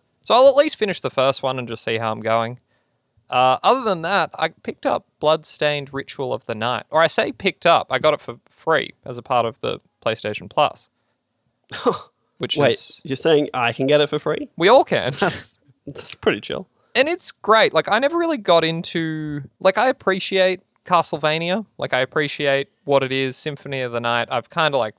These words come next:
Speaker 1: tried a few times, but it was kinda, like, too hard and too old for me. This is, um,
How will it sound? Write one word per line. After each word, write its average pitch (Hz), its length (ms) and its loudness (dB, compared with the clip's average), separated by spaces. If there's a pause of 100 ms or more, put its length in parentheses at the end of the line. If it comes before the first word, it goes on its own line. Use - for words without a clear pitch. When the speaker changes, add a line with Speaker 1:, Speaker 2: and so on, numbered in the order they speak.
(140)
Speaker 1:
tried 127 340 4
a 117 40 -6
few 123 180 -10
times, 120 340 -4
but 131 120 -8
it - 20 -12
was 151 100 -8
kinda, 240 200 2
like, 165 180 2
too 135 180 -2
hard 113 340 2
and 110 120 -12
too 110 200 -6
old 110 220 -4
for 127 220 -4
me. 139 180 -6 (540)
This 170 240 -2
is, 147 200 -4
um, 131 440 -2